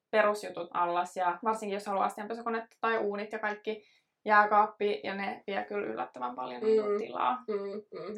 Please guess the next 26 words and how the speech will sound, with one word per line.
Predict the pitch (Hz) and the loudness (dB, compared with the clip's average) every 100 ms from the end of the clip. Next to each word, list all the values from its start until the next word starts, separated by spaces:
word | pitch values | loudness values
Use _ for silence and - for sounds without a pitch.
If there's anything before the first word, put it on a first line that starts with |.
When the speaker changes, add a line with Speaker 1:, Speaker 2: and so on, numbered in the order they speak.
| 208 | 2
Speaker 2:
Niin, | |
ja | 202 | 4
jotain | 185 180 180 | 4 2 0
tilaa | 190 185 180 | 0 0 0
pitäisi | - - 208 | -2 -2 -4
myös | 202 202 | -6 -6
jäädä | - 214 | -6 -6
sille | - 214 - | -4 -6 -4
tasolle, | 180 185 - - | -4 -2 -4 -4
puhtaallekin | 185 196 220 220 208 | -2 -4 0 2 4
Speaker 1:
Niin, | 208 208 | 2 0
Speaker 2:
tasolle, | 196 214 202 | -2 0 0
Speaker 1:
niin. | 202 208 | 0 -2
Speaker 2:
missä | - | -4
voi | 262 262 - _ _ _ - | -8 -8 -10 _ _ _ 0
työskennellä. | - 202 - 247 247 254 240 - - - - | 0 0 -6 -10 -6 -6 -8 -12 -20 -8 2
No | 226 | 6
siis, | 247 240 - _ 185 | 6 4 -2 _ 2
vaikka | 220 226 233 - - | 4 4 0 -14 -6
mulla | 214 233 | 0 2
nyt | 233 | 4
oli | 226 220 | 8 10
jonkun | 233 247 220 | 10 8 6
verran | 180 - | 6 0
käsitystä | 190 190 - 190 - | 0 -2 -2 -6 -4
siitä, | - - 208 | -2 0 0